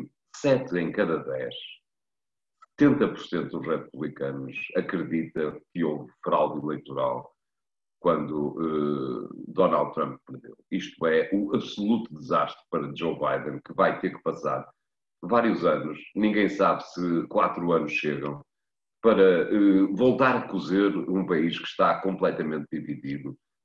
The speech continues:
e que, eh, e essa divisão implica, desde logo, eh, que haja focos de tensão, como a questão da supremacia branca e o racismo, eh, que, eh, são tremendamente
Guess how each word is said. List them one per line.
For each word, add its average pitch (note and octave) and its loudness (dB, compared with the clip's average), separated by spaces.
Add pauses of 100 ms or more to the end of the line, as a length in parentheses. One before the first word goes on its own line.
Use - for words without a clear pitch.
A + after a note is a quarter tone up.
(140)
e G2 -2
que, G2+ -4
eh, E2+ 2
e F#2 4
essa E2+ 2
divisão D#2+ -2
implica, E2 -4
desde D2 -6
logo, D2 -2 (380)
eh, F2+ 2
que - -2
haja F2+ 4
focos - 2
de - -20
tensão, D2 -2
como D2+ -2
a D2 2
questão D2+ -2
da D2 -2
supremacia C#2+ -6
branca F2+ 0 (680)
e G#2+ 0
o G#2 2
racismo, E2 0 (480)
eh, F#2 6
que, F2+ 2
eh, F#2+ -4 (420)
são G2 2
tremendamente A#2 4